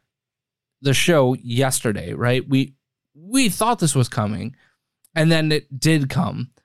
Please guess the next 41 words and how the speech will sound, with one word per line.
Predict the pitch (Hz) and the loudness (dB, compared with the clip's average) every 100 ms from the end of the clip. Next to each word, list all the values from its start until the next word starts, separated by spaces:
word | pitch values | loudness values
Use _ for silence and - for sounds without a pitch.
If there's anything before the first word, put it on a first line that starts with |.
| _ _ - | _ _ -4
Uh, | 127 120 | -2 0
Donald | 120 160 151 | 2 2 2
Trump | 156 | 0
has | 147 131 | 0 0
been | 135 139 | 2 2
indicted | 135 139 143 143 | 2 2 0 0
on | 117 120 | 0 0
at | 113 113 160 | -2 -4 0
least | 202 202 - - | 2 2 0 -8
four | - - 233 208 | -4 2 4 6
more. | 139 117 165 214 _ _ | 4 4 0 -2 _ _
I | 123 139 | -2 2
would | 156 | 2
suspect | 147 135 - 127 - | 2 -2 -2 -2 -2
a | 107 | -4
fifth | - 156 139 | -2 -4 -2
one | 127 123 | 0 0
is | 113 | 0
likely | 110 127 143 127 113 | 0 0 0 -2 -2
to | - 117 95 | -2 -2 -2
attempt | 76 - 180 175 - - | -4 -2 -2 -2 -6 -10
to | 123 | -8
come | - 113 | -2 -2
from | 107 110 | -2 -4
Jack | 113 98 | -4 -4
Smith, | - 123 113 - - _ - | -4 -2 -2 -4 -20 _ 0
the | 147 | 2
special | 131 185 190 165 | 2 0 0 0
prosecutor. | 120 127 131 120 - 98 156 - _ _ _ - | 0 -2 -2 -4 -6 -4 -4 -6 _ _ _ -2
And | 143 139 | 2 4
these | 185 247 | 4 2
charges | - 147 135 139 135 | 2 0 0 0 0
are | |
f-, | 131 - _ _ - | -2 -4 _ _ 0
in | 143 | 2
relation | 143 143 135 131 127 120 120 113 - 156 156 - 139 | 4 4 4 4 2 0 0 -2 -4 0 2 2 0
to | 139 123 | 2 2
January | 135 147 143 131 113 | 2 2 2 2 2
sixth | 110 139 127 - 120 | 0 0 -2 -4 -4
and | 113 110 101 | -2 -2 -4
the, | 101 95 90 90 | -6 -8 -8 -12